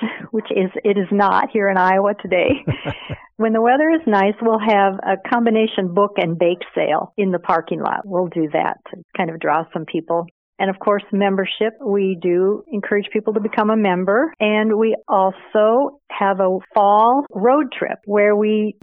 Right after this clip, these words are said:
Speaker 1: decide there's a certain historical museum or archives in another town,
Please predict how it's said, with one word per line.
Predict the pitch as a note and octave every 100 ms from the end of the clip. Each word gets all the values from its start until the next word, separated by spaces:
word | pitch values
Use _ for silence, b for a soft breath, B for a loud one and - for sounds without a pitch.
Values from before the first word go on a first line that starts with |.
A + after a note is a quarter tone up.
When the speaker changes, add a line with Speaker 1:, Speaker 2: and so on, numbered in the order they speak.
| A3
Speaker 1:
decide | A#3 A3+ A3 A3
there's | G#3+ G#3+
a | G#3+ G3 -
certain | A3+ G#3+ G#3 G3+ G3
historical | G3+ - A3 G#3+ G#3 G#3 G3+
museum | G3 F#3 G3+ A3+ A3 G#3 G#3 G#3 -
or | G3+ G3 F#3 F3 F3 E3+ -
archives | G#3 G#3 G#3 F#3+ F#3 F#3+ F#3 -
in | F#3+
another | F#3 F#3+ F#3 F3 -
town, | - A3 F#3 E3 F3